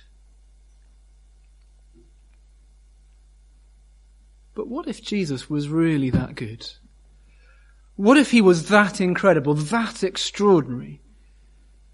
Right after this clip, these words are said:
'Cause for Paul, life is about Jesus because there was an empty tomb. Because the resurrection is true, because Christ is risen and ascended, and,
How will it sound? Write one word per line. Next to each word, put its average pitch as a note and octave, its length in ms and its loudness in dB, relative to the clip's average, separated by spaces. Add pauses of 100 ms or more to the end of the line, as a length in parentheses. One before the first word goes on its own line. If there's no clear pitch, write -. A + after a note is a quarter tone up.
(240)
'Cause A#3+ 180 2
for C4 100 2
Paul, C#4 280 2
life A#3 320 4
is G3+ 100 0
about G3 260 0
Jesus G3 440 2
because - 680 -2 (160)
there G#3+ 160 0
was G#3+ 400 0
an F#3+ 180 -8
empty G3+ 400 -8
tomb. B2+ 560 -8 (1900)
Because - 840 -6
the E3 100 -4
resurrection F3 560 0
is D#3+ 160 -4
true, G3+ 300 4
because D3+ 280 -4
Christ F3+ 380 2
is D3 140 -4
risen E3 400 -2
and D3+ 180 -4
ascended, D3+ 540 -2
and, C3 120 -4